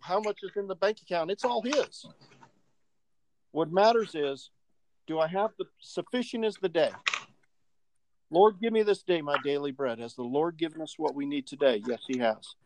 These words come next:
He's met our needs today, and he meets our needs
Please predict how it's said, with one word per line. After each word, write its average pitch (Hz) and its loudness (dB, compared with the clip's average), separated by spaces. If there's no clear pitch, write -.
He's 131 -8
met 131 6
our 131 6
needs 131 -2
today, 123 2
and 127 -4
he 120 -2
meets 127 -4
our 127 0
needs 120 -4